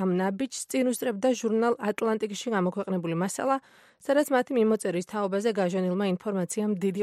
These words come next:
ყურადღება მიიპყრო. კამპანიის დროს უფროსი ვაჟი საარჩევნო კამპანიას, კამპანიის დროს ის მომავალი პრეზიდენტის უფროსი მრჩეველი იყო. გამოქვეყნებული მასალა ადასტურებს, რომ მას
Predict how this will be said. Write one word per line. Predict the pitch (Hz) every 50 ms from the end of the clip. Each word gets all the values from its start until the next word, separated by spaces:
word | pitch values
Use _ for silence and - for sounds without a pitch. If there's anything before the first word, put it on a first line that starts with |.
| 196
ყურადღება | - 190 190 185 - 170 180 175 190 180 175 180
მიიპყრო. | 175 170 170 165 - 165 143 135 139 _ _ _ _ _ _ _ _ -
კამპანიის | - 220 208 208 202 208 214 220 214 190 175
დროს | 175 170 175 - - 196
უფროსი | 190 - - 202 196 185 - - 175 160
ვაჟი | 175 190 196 190 247 269 262 - - - - _ _ _ _ -
საარჩევნო | - 277 269 269 - 285 294 302 285
კამპანიას, | - 240 240 220 233 233 233 233 233 247 254 - - - _ - 226 208 - - - - -
კამპანიის | 240 233 240 240 247 269 247 220
დროს | 202 180 -
ის | 240 220 - - -
მომავალი | 208 202 208 214 226 220 214 226 247 -
პრეზიდენტის | - 208 208 190 180 196 190 226 - -
უფროსი | 190 - 220 214 - - 214
მრჩეველი | 202 - - - 226 190 185 190 190 202 196 180 180
იყო. | 180 - 175 156 151 _ _ _ -
გამოქვეყნებული | - 185 180 175 - 202 - 185 180 175 190 175
მასალა | 180 190 - - 214 220 214 196
ადასტურებს, | 190 202 208 - - 240 226 208 - 269
რომ | 262 247
მას | 240 240 254 262